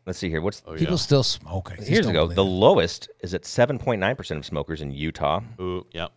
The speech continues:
Speaker 1: California is only ten percent. They're the third from the bottom. Well, if you include Puerto Rico. And then you got <laughs> Massachusetts, Connecticut, Hawaii, Washington, D C,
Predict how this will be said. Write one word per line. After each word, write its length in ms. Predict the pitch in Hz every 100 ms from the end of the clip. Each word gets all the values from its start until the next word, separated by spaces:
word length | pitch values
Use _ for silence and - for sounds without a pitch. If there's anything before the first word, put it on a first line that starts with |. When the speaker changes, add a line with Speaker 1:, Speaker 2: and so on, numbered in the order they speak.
| _
Speaker 1:
California 440 | - 170 - 139
is 80 | 117
only 120 | 92
ten 240 | 82 - 143
percent. 380 | - - 82 78
They're 180 | 95
the 120 | 95 76 _ -
third 260 | 110 147
from 140 | - 73
the 80 |
bottom. 400 | 60 62 64 85 95
Well, 260 | 82 69 67
if 200 | 62 78
you 60 | 76
include 280 | 69 82 69
Puerto 160 | 73 67
Rico. 300 | 92 62 71 _ _ _ _ -
And 80 |
then 60 | 78
you 60 | 76
got 120 | 71
<laughs> 0 |
Massachusetts, 720 | 87 92 87 - 104 101 -
Connecticut, 460 | - 87 90 95 87
Hawaii, 420 | 82 85 90 90
Washington, 800 | 76 85 92 - 87 90 90 87 _ _
D 160 | 95 92
C, 600 | - 101 90 90 90